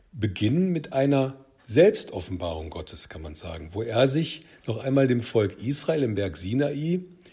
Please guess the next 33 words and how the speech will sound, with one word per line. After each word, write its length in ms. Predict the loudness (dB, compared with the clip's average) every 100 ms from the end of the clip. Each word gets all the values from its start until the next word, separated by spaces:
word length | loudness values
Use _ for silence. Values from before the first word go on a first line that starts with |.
| -12
in 120 | -2 0
Erinnerung 540 | 0 4 4 4 -2
ruft, 440 | -8 -12 -14 -16 -20 _ _ _ _
dass 160 | -8 -8
er 320 | 0 4 4
eben 260 | 2 0 2
der 220 | 6 6
ist, 320 | 6 0 2
der 300 | 4 6 2 -4 -20 -8
sie 260 | -2 0
aus 240 | 2 0 0
Ägypten 480 | 2 2 0 -2
herausgeführt 1300 | 2 4 4 4 2 -4 -12 -20 _ -10 -8 -8 -10
hat. 220 | -12 -16 -18 _ _ _ _ -20 -20 -18 -8
Und 140 | 0
dann, 460 | 4 4 2 -4 -16 -16
wenn 100 | -6
wir 60 | -2
jetzt 180 | -2 -4
auf 140 | -6
diese 240 | -8 -10 -8
Kurzfassung 720 | 6 8 8 6 4 4 2
der 140 | 2
Zehn 200 | 4 4
Gebote 400 | 4 4 2 2
schauen, 400 | 0 2 2 0 -4 -16
folgt 560 | 2 6 8 6 -6 -14 -20 -20 _ -2
ein, 360 | 2 2 0
das 160 | -4 -2
erste 360 | 2 2 2
Gebot, 380 | 2 4 4 4
das 160 | 2 2
er 540 | 2 6 6 4 0